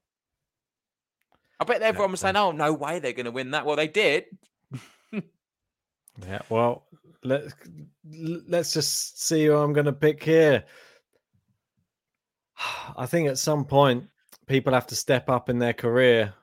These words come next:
Speaker 2: And I think that at this point, someone is gonna have to step up and, uh, make a name for themselves. And that person is Iga Swiatek.
Speaker 1: She's
Speaker 2: And I
Speaker 1: already
Speaker 2: think she
Speaker 1: made a
Speaker 2: wins.
Speaker 1: name for herself.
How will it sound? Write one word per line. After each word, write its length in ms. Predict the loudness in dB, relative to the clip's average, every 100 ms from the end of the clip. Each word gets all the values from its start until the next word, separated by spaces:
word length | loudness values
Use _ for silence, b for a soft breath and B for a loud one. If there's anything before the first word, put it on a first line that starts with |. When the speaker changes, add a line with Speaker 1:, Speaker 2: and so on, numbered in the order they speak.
| _
Speaker 2:
And 180 | -8 -4
I 100 | -2
think 240 | 0 -2 -2
that 220 | -4 -2
at 60 |
this 180 | -2 -4
point, 420 | 0 2 4 2 -4 B B B
someone 480 | 0 2 4 4 4
is 100 | 0
gonna 160 | 0 0
have 120 | -2
to 100 | -4
step 340 | 0 2 4
up 280 | 2 2 -2 b b
and, 340 | -2 0 2
uh, 400 | 2 4 4 2 -2 _ _ _ _ _
make 200 | -2 0
a 60 | 0
name 240 | 0 0
for 100 | 0 -4
themselves. 720 | -2 0 2 2 -2 -10 -8
And 100 | -4
that 160 | -4 2
person 380 | 2 2 0
is 160 | 0 0
Iga 220 | 0 2
Swiatek. 720 | 0 0 0 0 -2 -2 -4 -4 _ _ _ _
Speaker 1:
She's 120 | -12 -2
Speaker 2:
And 80 | 0
I 20 |
Speaker 1:
already 100 | 0
Speaker 2:
think 100 | 0
she 60 | 2
Speaker 1:
made 40 |
a 20 | 4
Speaker 2:
wins. 120 | 2
Speaker 1:
name 160 | 0
for 160 | -6 -8
herself. 420 | -8 -6 -6 -6